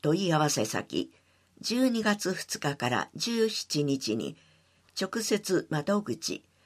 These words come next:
または電話で、私立エスポワール、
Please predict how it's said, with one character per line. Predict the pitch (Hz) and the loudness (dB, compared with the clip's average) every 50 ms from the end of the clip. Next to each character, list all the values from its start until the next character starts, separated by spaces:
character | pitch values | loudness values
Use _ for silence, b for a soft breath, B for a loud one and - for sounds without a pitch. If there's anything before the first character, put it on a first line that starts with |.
| b b b b - | b b b b -8
ま | - 185 | -6 -2
た | - 240 233 214 | 2 4 4 6
は | 185 156 | 6 4
電 | 143 143 131 147 180 170 | 4 4 2 2 2 2
話 | 156 135 | 2 4
で、 | - 147 127 110 b b b b b b b b b b _ _ _ _ _ _ _ _ _ _ _ _ _ _ _ - | 6 6 4 4 b b b b b b b b b b _ _ _ _ _ _ _ _ _ _ _ _ _ _ _ -8
私 | - - 330 - | -4 -2 0 2
立 | 233 208 - - 147 135 | 2 0 0 2 4 6
エ | 131 139 | 6 6
ス | 156 - - - | 4 2 -4 -8
ポ | _ - 135 170 | _ 2 4 4
ワ | 151 143 131 95 73 | 6 6 4 4 2
ー | 65 - | 0 -2
ル、 | - - | -6 -10